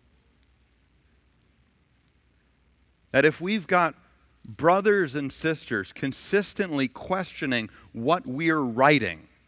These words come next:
or we find ourselves pretty regularly having to delete things that we've already written, that, that we ought to, to trust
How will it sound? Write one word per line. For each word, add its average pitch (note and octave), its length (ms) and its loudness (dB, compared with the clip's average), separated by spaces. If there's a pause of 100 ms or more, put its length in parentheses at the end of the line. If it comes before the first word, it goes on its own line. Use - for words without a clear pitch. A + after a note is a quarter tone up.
(960)
or A#2 100 0
we D#3 140 -2
find G3 480 4
ourselves A2 680 2
pretty A3+ 280 -2
regularly D3 800 4
having D3+ 420 2
to - 140 -4
delete F3 580 6
things A2+ 420 0
that D3 140 4
we've D3+ 160 4
already D3+ 400 8
written, C#3+ 500 2 (1800)
that, F3+ 300 6
that F#3+ 160 8
we C4+ 320 4
ought A#3 540 4
to, F3 200 4 (280)
to G3 120 4
trust - 760 0